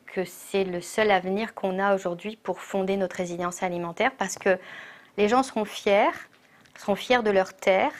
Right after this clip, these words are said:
Il y aura plus cet antagonisme entre, euh, les pro-agri, contre-agri. Euh, je crois qu'il faut arrêter à un moment donné les délires. C'est comme les pro-nucléaires, anti-nucléaires. Moi, je vois des espèces de débats sur les réseaux sociaux. Est-ce qu'on peut pas sortir de ça,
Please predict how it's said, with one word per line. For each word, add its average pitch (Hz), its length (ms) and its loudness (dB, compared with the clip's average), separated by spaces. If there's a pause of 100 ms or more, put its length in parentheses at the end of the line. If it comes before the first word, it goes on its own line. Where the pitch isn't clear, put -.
(420)
Il 190 60 -4
y 196 60 0
aura 196 160 2
plus 269 240 -4
cet 202 280 0
antagonisme 208 1160 0
entre, 175 400 -4
euh, 202 320 4 (420)
les 185 160 2
pro-agri, 214 1200 2
contre-agri. 208 1000 0
Euh, - 140 -2
je - 100 -10
crois 180 160 -2
qu'il 175 80 -10
faut - 160 -2
arrêter 185 580 0
à 180 40 -2
un 175 40 -4
moment 170 220 -6
donné 175 220 -2
les 175 100 -4
délires. 190 380 0
C'est - 100 -4
comme 175 200 -4
les 165 100 -2
pro-nucléaires, 190 680 0
anti-nucléaires. 180 680 0 (400)
Moi, 180 80 -2
je 170 100 -8
vois 175 120 0
des 165 180 -6
espèces 175 320 -4
de 175 80 -4
débats 175 640 2
sur 180 160 -8
les 170 80 -4
réseaux 175 260 -2
sociaux. 214 500 0 (320)
Est-ce - 120 -12
qu'on 196 100 -10
peut 202 140 -2
pas 269 180 4
sortir 254 720 -2
de 185 100 -4
ça, 185 320 0